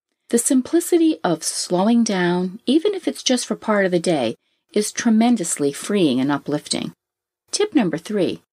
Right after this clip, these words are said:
spend time, not money. One way to simplify your life this summer and beyond is to make more of a conscious effort to spend time with your family and not just spend money buying them more things. Don't get me wrong,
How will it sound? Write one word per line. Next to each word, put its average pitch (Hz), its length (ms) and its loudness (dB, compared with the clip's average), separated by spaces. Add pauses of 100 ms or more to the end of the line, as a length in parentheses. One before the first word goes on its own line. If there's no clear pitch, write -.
(360)
spend 330 500 2
time, 262 520 0 (120)
not 151 360 0
money. 151 360 -2 (560)
One 330 240 2
way 427 100 4
to 240 80 4
simplify 180 560 0
your 185 200 2
life 131 200 -2
this - 160 -6
summer 131 480 -6
and 240 220 4
beyond 147 500 -2 (100)
is 214 180 0
to 254 100 2
make 359 280 2
more 262 160 4
of 190 60 2
a 165 60 2
conscious 254 600 0
effort 139 380 -2 (240)
to 233 120 -6
spend 240 360 4
time 247 300 4
with 175 140 -2
your - 100 0
family 113 640 -4
and 233 100 6
not 320 200 4
just - 160 -4
spend 156 280 2
money 156 260 2
buying 156 360 2
them 135 120 -2
more 143 200 -2
things. 151 560 -6 (460)
Don't - 200 -8
get - 180 2
me 175 120 0
wrong, 156 400 -2